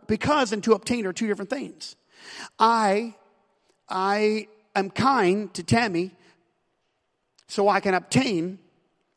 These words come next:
a hug. I am not kind to her, uh, because I'm going to get a hug.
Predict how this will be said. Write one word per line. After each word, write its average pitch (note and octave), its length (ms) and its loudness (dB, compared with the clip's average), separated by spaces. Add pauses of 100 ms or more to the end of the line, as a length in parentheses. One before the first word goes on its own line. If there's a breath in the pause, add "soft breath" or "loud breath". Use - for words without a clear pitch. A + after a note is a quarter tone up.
a F3 140 -2
hug. D#3 480 -4 (3000 loud breath)
I B3+ 180 6
am B3+ 120 -2
not C4 240 2
kind C4+ 300 0
to G#3 80 -2
her, F#3+ 320 -4 (920)
uh, D#3+ 240 -4
because E3+ 960 0 (680)
I'm G3+ 240 -2
going G3+ 380 0
to F3+ 80 -8
get F3+ 160 0
a E3 60 0
hug. D3+ 320 -4